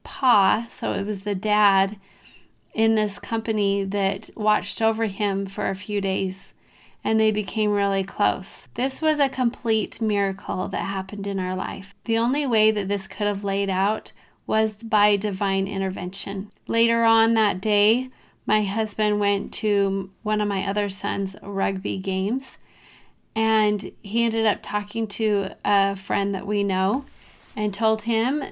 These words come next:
that he, it would just send him to, that we just sent Jace to New Zealand. And he said, "Well, my niece lives there, sh-, right in the middle of Auckland."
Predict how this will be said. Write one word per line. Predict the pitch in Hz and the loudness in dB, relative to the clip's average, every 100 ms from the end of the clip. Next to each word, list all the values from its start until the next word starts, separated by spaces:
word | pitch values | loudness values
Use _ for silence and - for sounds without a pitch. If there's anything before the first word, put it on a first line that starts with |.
| - | -6
that | 226 208 196 - - - _ - - - - | 0 2 0 -2 -10 -12 _ -20 -20 -20 -20
he, | - 254 240 240 | -6 2 4 4
it | 214 214 | 4 2
would | 214 196 | 2 2
just | 220 214 | 0 -2
send | - 208 196 | 0 0 0
him | - 208 196 202 | -2 0 0 -2
to, | 196 - 202 190 190 185 - - | -4 -2 0 2 0 -2 -6 -10
that | 196 196 | -4 -2
we | 190 | 0
just | 196 208 190 | 0 -2 -4
sent | 202 - | -4 -4
Jace | 202 190 190 | -4 -4 -4
to | - 196 | -6 -2
New | 196 | -2
Zealand. | 196 208 208 196 - 185 - - _ - - - - | 0 0 0 -2 -4 -8 -10 -20 _ -20 -20 -20 -4
And | 214 | 0
he | 214 220 | 2 0
said, | - 226 214 208 208 | 0 0 2 4 2
"Well, | 196 220 220 | 2 2 4
my | 220 220 | 4 4
niece | 220 277 330 - | 4 4 2 0
lives | 240 220 202 196 | 0 0 0 -4
there, | 202 185 196 226 - - | -2 2 2 0 -4 -10
sh-, | - | -4
right | 220 226 233 | 6 8 8
in | 208 | 8
the | 233 | 4
middle | 226 226 226 | 4 4 6
of | 214 | 4
Auckland." | 202 208 233 - - - 180 - | 4 2 2 0 -4 -4 -6 -10